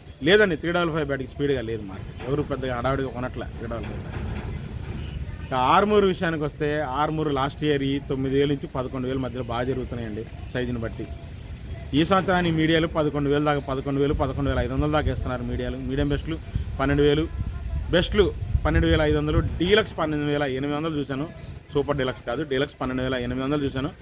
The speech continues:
పదమూడు వేలు ఇంకా ఈ లెక్కన ఎక్కడో ఒక లాట్ అయ్యిండే ఉండిద్ది, నిన్నైతే అయింది, నేను చూశాను, ఇవాళ అయితే చూడలేదు. రోమీ టూ సిక్స్ అండి, మీడియాలు పద్నాలుగు వేలు,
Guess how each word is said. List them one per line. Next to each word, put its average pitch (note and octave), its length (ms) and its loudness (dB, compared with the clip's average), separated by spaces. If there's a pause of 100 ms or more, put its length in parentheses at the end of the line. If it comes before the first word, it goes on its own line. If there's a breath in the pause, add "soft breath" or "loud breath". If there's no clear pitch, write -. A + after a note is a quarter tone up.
(420)
పదమూడు F#3+ 360 2
వేలు G3 140 4
ఇంకా F3+ 160 -2
ఈ E3+ 80 4
లెక్కన D#3+ 260 -2
ఎక్కడో D3 180 0
ఒక C#3 100 2
లాట్ C3+ 180 0
అయ్యిండే C#3 320 2
ఉండిద్ది, A2+ 240 -6 (100)
నిన్నైతే D#3+ 320 2
అయింది, B2+ 240 -2 (160)
నేను B2+ 180 -2
చూశాను, A#2+ 300 -8 (120)
ఇవాళ C#3 200 2
అయితే C3 200 -6
చూడలేదు. F#2+ 300 -8 (1300)
రోమీ G#3+ 260 6 (100)
టూ G3 60 2 (100)
సిక్స్ E3 220 -6
అండి, C#3 180 0 (600)
మీడియాలు F#3 400 6
పద్నాలుగు D3+ 440 2
వేలు, D#3+ 100 2